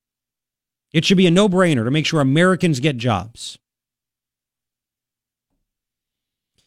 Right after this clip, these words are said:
Meadows said there's no way there could be any kind of last-minute scenario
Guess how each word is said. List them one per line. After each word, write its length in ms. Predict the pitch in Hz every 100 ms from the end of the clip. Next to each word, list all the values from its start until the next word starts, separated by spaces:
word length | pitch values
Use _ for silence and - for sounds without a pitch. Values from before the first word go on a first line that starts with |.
| _ _ _ _ _
Meadows 320 | 160 202 202
said 140 | - 185
there's 200 | 175 135
no 180 | 180 226
way 280 | 202 196
there 120 | 185 175
could 140 | 170
be 100 | 156
any 120 | 180
kind 180 | 180 175
of 60 | 151
last-minute 440 | 165 175 175 165
scenario 760 | - 151 147 147 117 92 95